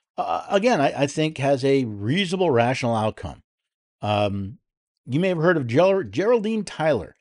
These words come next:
Uh, she owned a, a, a, or, I'm sorry, she owed fifteen thousand dollars on a condo in, uh, the, uh, in the Minneapolis area. Now, Hennepin, Hennepin County, Minnesota,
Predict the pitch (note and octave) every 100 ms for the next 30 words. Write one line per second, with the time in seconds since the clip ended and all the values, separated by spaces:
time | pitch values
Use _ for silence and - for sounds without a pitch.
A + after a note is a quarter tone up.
0 | _ _ _ _ D3 - - A#3+ F#3+ G3
1 | D#3+ C3 - C3 A2+ A2+ - - A2+ G2+
2 | G#2 G2+ A2+ C#3+ C#3 C#3 - E3 - G#3
3 | A#3 D3 D3 C3 F#3+ F#3 G#3 F3+ F#3 F3
4 | D3 D#3 C3+ C3+ C3 - _ _ - C#3
5 | C3 - E3+ A3+ G3 C3 A2 A2 A#2 _
6 | _ _ D3 C#3 C3+ C3 C3 B2 A2+ C3+
7 | C#3 C#3 C#3+ - C#3+ C3+ C3 C#3 E3 D3
8 | C#3 C3+ A2 G#2 F2 - _ _ _ _
9 | _ _ _ _ - C#3+ - _ - D#3
10 | A#3 G#3 G#3+ F#3+ - D#3 - - C3+ A3+
11 | F#3+ G#3 G3+ E3+ - F3+ F#3 A2+ G#2+ B2+
12 | B2+ B2 C3 A#2 A#2